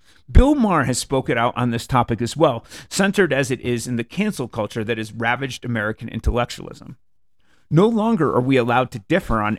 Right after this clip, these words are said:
any issue and maintain our liberal name tag. Even someone whose liberal street cred should be as verifiable as anyone out there in media today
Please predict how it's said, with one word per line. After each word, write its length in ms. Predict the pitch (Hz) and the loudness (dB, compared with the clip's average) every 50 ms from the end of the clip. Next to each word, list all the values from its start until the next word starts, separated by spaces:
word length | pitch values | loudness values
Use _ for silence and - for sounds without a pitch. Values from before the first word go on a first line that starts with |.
| _ | _
any 260 | - 143 160 185 185 - | -2 0 0 0 0 0
issue 320 | - 135 - - 120 120 - | -2 -2 -2 0 -4 -4 -2
and 100 | 110 123 | 0 0
maintain 440 | 123 123 120 113 - - 123 123 120 | 0 0 -2 -4 -4 -4 -6 -4 -4
our 120 | 117 117 | -4 -4
liberal 340 | 113 113 110 98 113 113 110 | -4 -6 -8 -8 -8 -8 -8
name 260 | 113 120 143 156 156 | -6 -6 -4 -4 -6
tag. 340 | - - - - - - - _ _ _ _ _ _ _ _ _ _ _ _ - | -6 -8 -12 -16 -16 -20 -20 _ _ _ _ _ _ _ _ _ _ _ _ -2
Even 240 | 190 226 220 285 285 | -2 0 0 0 -4
someone 400 | - - 247 226 196 165 156 143 | -2 0 2 2 2 2 -2 -2
whose 280 | 131 143 135 120 - - | -2 -2 -4 -4 -4 -2
liberal 340 | 135 143 151 165 165 165 151 | 0 0 0 0 -2 -4 -4
street 300 | - - 156 156 147 - | -6 -2 0 0 0 0
cred 260 | - 113 95 90 - | -2 -6 -6 -6 -6
should 240 | - - 170 180 165 | -4 0 0 0 2
be 140 | 151 139 | 2 2
as 140 | 120 110 117 | 2 2 -2
verifiable 720 | 110 110 139 147 165 170 - - 151 143 135 123 110 120 113 | -2 0 2 4 4 4 2 2 0 0 0 0 -2 -2 -6
as 160 | 113 113 - - | -8 -8 -10 -6
anyone 360 | - 143 156 156 151 147 135 | -4 -2 -2 0 0 0 0
out 180 | 135 139 131 - | 0 0 0 0
there 160 | 127 113 110 | 0 0 2
in 140 | 113 113 117 | 2 2 4
media 260 | 127 127 127 120 107 | 4 4 2 0 -2
today 520 | - - 110 110 123 117 117 135 190 190 | -2 -4 -2 -2 0 0 0 -2 -4 -6